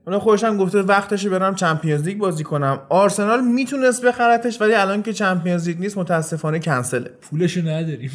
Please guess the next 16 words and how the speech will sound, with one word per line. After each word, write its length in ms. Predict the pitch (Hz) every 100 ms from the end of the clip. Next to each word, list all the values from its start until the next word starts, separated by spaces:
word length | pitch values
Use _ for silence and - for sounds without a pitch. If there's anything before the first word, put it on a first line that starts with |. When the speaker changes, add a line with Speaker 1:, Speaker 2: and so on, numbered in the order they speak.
| 220
Speaker 2:
<laughs> 920 | 226 226 - 226 - _ _ _ -
Speaker 1:
از 180 | 208
تاکتیکای 540 | 208 233 220 226 240 285
روی 160 | 240
هایستون 340 | 208 196 190 220
هم 140 | 226
بگیم 400 | 220 202 156 165 165 _ _
که 220 | 147 139 143
هفتاد 560 | - 143 143 - 185 202
و 60 |
یه 160 | 214 208
سالش 540 | 208 196 208 185 -
شد، 200 | - 110 117 156 - 160 156
کی 260 | - 170
می‌خوای 320 | 214 208 165
بری؟ 340 | 127 123 113